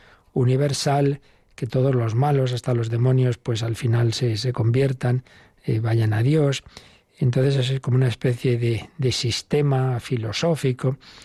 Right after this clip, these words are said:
en que lo malo es vacío y nada, Dios es la única realidad, eh, pero luego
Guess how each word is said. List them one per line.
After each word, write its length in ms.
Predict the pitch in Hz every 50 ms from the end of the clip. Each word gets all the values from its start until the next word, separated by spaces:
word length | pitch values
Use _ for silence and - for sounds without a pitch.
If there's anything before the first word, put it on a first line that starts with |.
| - _ -
en 160 | - 131 123
que 100 | 113 -
lo 140 | 120 113 110
malo 360 | 123 143 151 160 156 143 139
es 320 | 139 135 131 135 - 123 110
vacío 680 | 113 117 113 - - - 139 135 131 127 127 - - -
y 100 | - 135
nada, 440 | 147 170 165 147 143 139 160 151 - - - - _ _ _ _ -
Dios 320 | 135 127 127 123 - -
es 200 | 135 123 120 123
la 120 | 113 113
única 600 | 123 127 127 127 120 - - 110 104 95 - - - _ -
realidad, 600 | - 135 135 156 175 185 175 143 135 135 147 135 - _ _ _ - - _ _ _ _ _ _ _ _ -
eh, 180 | - - 139 135
pero 220 | 135 143 139 139
luego 460 | 143 151 160 165 156 160 160 160 156